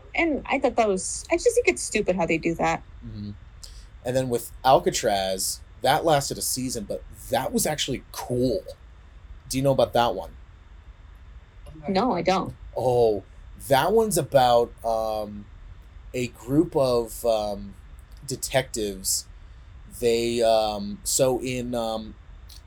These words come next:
Speaker 2: I think it was nineteen sixty-five or sixty-six, um, all the inmates from Alcatraz, they were, um, uh, taken out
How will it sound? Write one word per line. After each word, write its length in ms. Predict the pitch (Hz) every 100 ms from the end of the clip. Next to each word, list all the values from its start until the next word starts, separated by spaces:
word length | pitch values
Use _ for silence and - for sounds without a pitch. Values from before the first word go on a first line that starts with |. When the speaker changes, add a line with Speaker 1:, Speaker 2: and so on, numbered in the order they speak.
| - 123
Speaker 2:
I 60 |
think 140 | 160 156
it 20 |
was 80 | 127
nineteen 380 | 127 135 -
sixty-five 1600 | 135 - - - 120 104 - - - - 113 107 113 123 135 151 127
or 60 |
sixty-six, 760 | - 120 110 - 110 131 - - - - - - - -
um, 240 | 123 127 -
all 240 | 131 139
the 160 | 147 135
inmates 760 | 117 113 123 135 - - - - - - - - - -
from 300 | - 127 123 -
Alcatraz, 880 | 117 139 - 135 131 135 143 - - - - - -
they 180 | 123 131
were, 480 | 139 131 123 117 - - 123
um, 540 | 120 113 107 107 104 - - - - - -
uh, 360 | 117 113 107 101
taken 340 | - 139 139 123
out 400 | 110 113 156 -